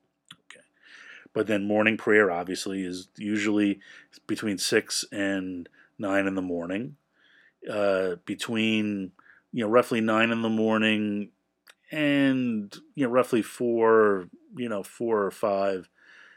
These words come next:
you have options of praying, uh, daytime prayer. And for those that are in monasteries, they actually have three separate, nine, you know, nine A M, twelve P M, and three P M, where they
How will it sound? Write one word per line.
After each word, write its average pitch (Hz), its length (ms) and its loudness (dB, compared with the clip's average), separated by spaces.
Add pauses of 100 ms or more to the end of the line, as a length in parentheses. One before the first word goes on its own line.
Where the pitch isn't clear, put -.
(200)
you 117 240 -6
have 107 220 0
options 104 800 -2
of - 200 -6
praying, 95 640 -4 (800)
uh, 101 140 -6
daytime 95 560 -2
prayer. - 420 -12 (800)
And 101 300 -6
for 120 120 -2
those 123 220 6
that 120 120 6
are 113 100 4
in 104 100 2
monasteries, 107 720 0
they 107 140 0
actually 107 300 -2
have 95 180 -4
three 104 400 -4
separate, 90 640 -4 (920)
nine, 101 460 -4
you 107 120 -6
know, 95 80 -4
nine 101 280 -2
A 104 160 -2
M, 101 180 -2
twelve 95 540 -2 (100)
P 101 240 -6
M, 95 200 -4
and 85 100 -12
three 104 220 -4
P 95 240 -8
M, 87 200 -10
where 87 140 -4
they 87 240 -6